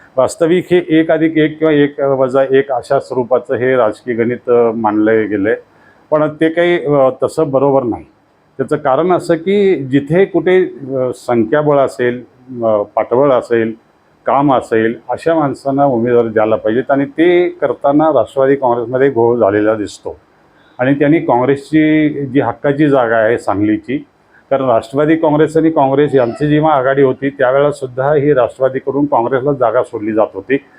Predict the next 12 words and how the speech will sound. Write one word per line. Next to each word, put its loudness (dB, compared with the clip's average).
हा 2
जिल्हा 0
तसं 0
वसंतदादांना 0
मानणारा 0
जिल्हा -4
आहे. -2
वसंतदादांनी -2
केव्हाही 0
काँग्रेस 0
सोडली -2
नाही. -2